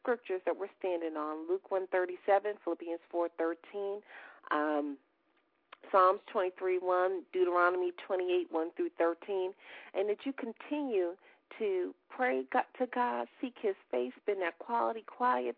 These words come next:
time, uh, have physical fitness, peace of mind, prosperity, and know that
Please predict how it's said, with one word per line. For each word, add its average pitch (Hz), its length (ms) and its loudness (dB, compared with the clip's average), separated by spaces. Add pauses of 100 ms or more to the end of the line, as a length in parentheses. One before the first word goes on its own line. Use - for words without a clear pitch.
time, 247 400 -8 (560)
uh, 165 400 0 (220)
have 190 260 -2 (100)
physical 240 380 -6 (140)
fitness, 254 380 -4 (260)
peace 226 140 -12 (100)
of 202 100 -8
mind, 220 320 -2
prosperity, 214 920 0
and 202 200 -4
know 208 160 4
that 180 100 0